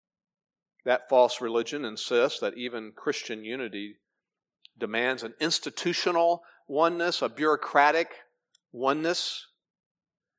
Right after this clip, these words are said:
Yet, when you go to examine the early church in the book of Acts, you don't find that. You don't find this hard and fast, clear-cut structural hierarchy. We find something different. People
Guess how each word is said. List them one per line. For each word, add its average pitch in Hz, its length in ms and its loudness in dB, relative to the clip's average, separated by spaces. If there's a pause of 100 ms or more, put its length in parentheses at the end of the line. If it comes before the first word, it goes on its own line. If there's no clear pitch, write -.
Yet, 160 260 10
when 143 120 0
you 135 60 -2
go 156 280 10
to 160 140 -2
examine 165 500 4
the 139 80 2
early 156 320 4
church 175 560 4
in 143 80 -2
the 127 60 -2
book 151 220 2
of 139 120 2
Acts, 156 360 10
you 175 60 -4
don't 165 260 0
find 131 300 4
that. 117 300 8 (180)
You 185 80 0
don't 214 180 6
find 180 300 6
this 147 140 2
hard 165 320 10
and 143 160 -2
fast, 147 440 6 (280)
clear-cut 156 720 6
structural 147 720 2
hierarchy. 156 800 2 (180)
We 180 120 4
find 185 280 4
something 185 300 0
different. 170 380 4 (960)
People 139 600 0